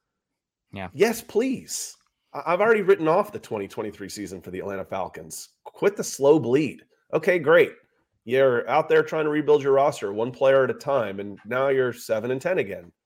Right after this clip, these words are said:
Speaker 1: Yep.
Speaker 2: Yay. Playing really bad football. No
Speaker 1: Yep.
Speaker 2: thanks.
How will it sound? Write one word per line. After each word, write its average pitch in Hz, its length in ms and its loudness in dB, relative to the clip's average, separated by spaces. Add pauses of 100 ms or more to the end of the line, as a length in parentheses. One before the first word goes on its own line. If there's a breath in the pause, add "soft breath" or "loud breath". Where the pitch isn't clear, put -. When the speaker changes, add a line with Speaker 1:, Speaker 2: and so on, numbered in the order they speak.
(220)
Speaker 1:
Yep. 98 140 -10 (340)
Speaker 2:
Yay. 117 600 -4
Playing 131 300 -2
really 156 260 2
bad 143 280 2
football. - 420 -8 (500)
No 131 80 -2
Speaker 1:
Yep. 160 80 -2
Speaker 2:
thanks. - 480 -16